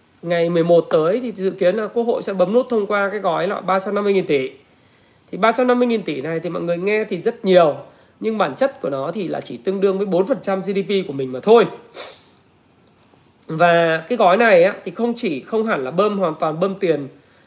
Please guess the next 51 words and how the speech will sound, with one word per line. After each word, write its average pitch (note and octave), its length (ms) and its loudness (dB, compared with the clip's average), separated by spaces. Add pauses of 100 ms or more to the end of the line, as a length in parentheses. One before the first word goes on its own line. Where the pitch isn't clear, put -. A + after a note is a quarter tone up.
(200)
cho F#3+ 600 2
cái G3+ 340 -2
hạ - 120 -6
tầng E3+ 300 4 (500)
giống E3 160 -2
như G#3+ 120 -2
chúng F#3+ 120 -4
ta G3 140 0
đồn D3+ 220 -2
đoán D3 380 -2 (500)
là D3+ 300 -4
bốn E3 200 -2
trăm A3+ 200 0
ngàn D#3 140 0
tỷ C3 260 -8 (720)
trước A3+ 140 0
đây. A3+ 180 6 (720)
Bởi C#3 80 -6
vì D#3 120 -4
gói F#3+ 260 4
trước B3+ 100 -4
đây A#3 140 4
chúng G#3 120 0
ta A3 120 0
đồn F3+ 220 2
đoán E3 240 2
ý, B3+ 120 2 (220)
là D#3 320 -4
Bộ E3+ 140 -6
Kế F#3+ 80 -6
hoạch A3+ 140 -2
Đầu E3+ 100 2
tư G#3 240 -2
đưa G3+ 180 2
ra G3 220 2
trên F#3+ 180 -6
mạng, - 420 -4
tung G#3 200 0
lên G3+ 140 -2
trên G3 100 -6
mạng, D#2 280 -6 (100)
không G#3+ 120 -10
phải F3 120 2
Bộ E3+ 80 -2
Kế F3 100 -4
hoạch G#3+ 220 -2
Đầu E3+ 100 -2
tư G#3+ 300 6
mà D#3+ 140 -4 (500)
là D3+ 360 -4
những F3+ 200 -4